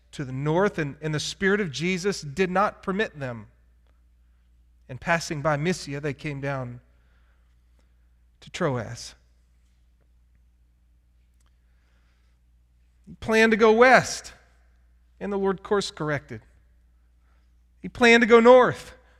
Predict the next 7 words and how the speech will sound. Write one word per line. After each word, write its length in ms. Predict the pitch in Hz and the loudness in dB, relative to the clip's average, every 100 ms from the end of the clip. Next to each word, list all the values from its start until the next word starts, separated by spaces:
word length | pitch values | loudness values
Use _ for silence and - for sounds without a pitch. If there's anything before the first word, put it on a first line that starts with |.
| _ _ _ _ _ _ _ _ _ | _ _ _ _ _ _ _ _ _
The 80 | 175 | -10
Lord 240 | 185 180 | -4 -4
course 280 | - 196 180 | -2 -4 -4
corrected. 500 | - 175 147 - 110 _ _ _ _ _ _ _ _ _ _ _ _ _ _ _ _ _ _ _ _ _ _ _ _ _ _ _ - | -6 -4 -4 -6 -20 _ _ _ _ _ _ _ _ _ _ _ _ _ _ _ _ _ _ _ _ _ _ _ _ _ _ _ -12
The 100 | 175 | -6
Lord 320 | 202 214 175 | 0 0 0
knows 840 | 180 185 185 170 - - - - | 2 4 4 2 -2 -10 -12 -14